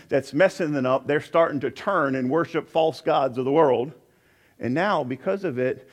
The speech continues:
you have judgment, and the nation becomes divided. Ten tribes to the north, two to the south,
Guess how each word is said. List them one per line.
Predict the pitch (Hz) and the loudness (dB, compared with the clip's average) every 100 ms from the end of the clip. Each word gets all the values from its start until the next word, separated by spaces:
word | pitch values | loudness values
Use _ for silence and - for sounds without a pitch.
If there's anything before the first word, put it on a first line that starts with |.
| - | -14
you | - | -6
have | 147 139 | 0 0
judgment, | 107 170 196 147 147 | 2 2 2 -2 -4
and | 139 | -2
the | 135 | 0
nation | 147 190 - 147 | 2 0 -2 -2
becomes | 139 156 143 120 | -2 0 -2 0
divided. | 113 135 180 131 107 120 - - _ _ _ _ - | 2 6 6 4 2 0 -10 -20 _ _ _ _ 0
Ten | 190 185 | 2 2
tribes | 170 175 151 139 | 2 4 4 0
to | - | -6
the | 143 | -2
north, | 151 175 143 | 0 2 0
two | - 160 | 0 -4
to | 135 | -2
the | 117 | -6
south, | - 175 147 120 131 - - | 0 2 4 2 -4 -18 -20